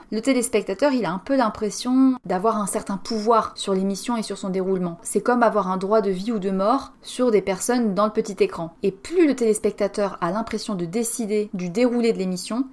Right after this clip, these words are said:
plus il est dépendant et il accroche. Une autre des valeurs véhiculées par, euh, la télé-réalité, c'est la compétition. Ça ressemble un petit peu au sport finalement. Et les téléspectateurs finissent presque par apprécier de voir les mal-aimés ridiculisés ou soumis.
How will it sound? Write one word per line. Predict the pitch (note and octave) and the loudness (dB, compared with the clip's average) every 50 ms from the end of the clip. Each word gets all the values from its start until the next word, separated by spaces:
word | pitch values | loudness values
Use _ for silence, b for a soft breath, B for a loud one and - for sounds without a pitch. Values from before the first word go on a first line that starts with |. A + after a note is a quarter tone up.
| - | -16
plus | - - - C4 C4+ C#4+ D#4 - - - | -12 -2 4 4 4 4 2 -4 -12 -10
il | - G#3 G#3 G3 | -6 -4 0 2
est | G3+ G3+ | 0 0
dépendant | F3+ E3+ G#3 A3 A3 - A3 G3+ F#3+ G#3 A3+ - | 2 4 4 4 4 2 -4 -2 0 -2 -2 -2
et | - F#3+ | -2 -2
il | F#3 F3+ F3+ G3 | -2 0 0 -2
accroche. | F#3+ - - - G#3+ F#3+ F#3 - - - - - - - | -2 -4 -4 0 0 0 0 -2 -10 -16 -16 -18 -10 -4
Une | A3 A3 A#3+ | 0 4 6
autre | C4 C#4 - - A3 | 6 6 4 0 -2
des | F#3 G3 G3 F#3+ F#3 F#3 | 0 2 0 2 0 0
valeurs | F3 E3+ G3 G3 G#3 A#3 A#3+ A#3+ A#3 - | 0 2 2 4 4 4 2 2 0 -4
véhiculées | F#3+ F3 F#3 F#3 F3+ F3+ - - G3+ G#3 G#3 G3+ | -6 -4 -2 -2 -4 -6 -8 -6 0 0 0 0
par, | - F#3 F3 F3 F3+ | 0 -6 -6 -6 -8
euh, | F#3 F3+ F3+ | -6 -6 -6
la | F#3 F3+ | -6 -4
télé-réalité, | - G3 F#3+ F#3+ F#3 F#3 F#3 F#3 F#3 F3+ - C4+ | -4 -2 -2 -2 -2 -2 -4 -6 -6 -4 -2 -2
c'est | C4 C4 - G3 | -2 -2 -2 -4
la | F#3 | -4
compétition. | F#3 - G3 F3+ - F#3+ G3 - G#3+ - - A#3+ A3+ G#3+ - | -2 -4 -8 -6 -6 -6 -6 -6 -8 -6 -4 -6 -6 -8 -10
Ça | - - - G3+ | -12 -4 -2 -2
ressemble | F3+ F#3+ G3 F#3+ - G#3 G3+ G3 | 0 0 -2 0 0 -2 -2 -2
un | F#3+ | -4
petit | F#3+ - F#3 | -6 -6 -2
peu | - F#3+ | 2 2
au | F#3+ | 2
sport | G3 - - - C#4 C4 A3 - | 2 0 0 2 2 2 2 0
finalement. | - - F#3+ F#3+ F#3 F#3+ F#3 F#3 F#3 - - | -6 -6 -4 -4 -4 -4 -6 -8 -10 -6 0
Et | G#3 G3 | 2 4
les | F#3+ F#3 | 4 4
téléspectateurs | F#3 - G3+ F#3+ F#3+ F#3+ F#3 F#3+ G3+ F#3+ B3 C4 C4 | 2 0 -2 0 0 0 -2 -2 -2 -2 -2 -4 -2
finissent | - A3+ G3+ G3 F#3 - - | 0 -2 -2 0 -2 -6 -10
presque | - - - A3+ B3 B3+ - - - - | -10 -4 -2 -2 -2 -2 -4 -8 -12 -4
par | - G3+ F#3 - - - | -2 -2 -2 -2 0 0
apprécier | G#3+ G#3+ G#3+ - A3 G#3 - - - A#3+ A#3 | 0 0 2 0 -2 -2 -2 -4 -6 -6 -4
de | G#3+ G3+ - | -4 -6 -6
voir | F#3+ F3+ G#3+ A3+ A3 G#3 | -4 0 2 4 4 6
les | G3+ F#3+ | 4 4
mal-aimés | F#3+ F#3+ F#3+ F#3+ F#3+ F#3+ F#3+ G#3+ A#3 A3+ | 2 2 0 0 0 0 0 0 0 0
ridiculisés | G#3 G#3 F3+ F#3 F#3 - - F3+ F3+ F3+ E3+ F#3 G#3+ A3 A3 | 0 -2 -2 -4 -8 -8 -8 -8 -6 -6 -4 -2 0 0 0
ou | F#3+ E3+ E3 | -2 -4 -8
soumis. | - - - - G#3+ G#3 G#3 G#3+ | -10 -12 -8 -2 0 2 2 0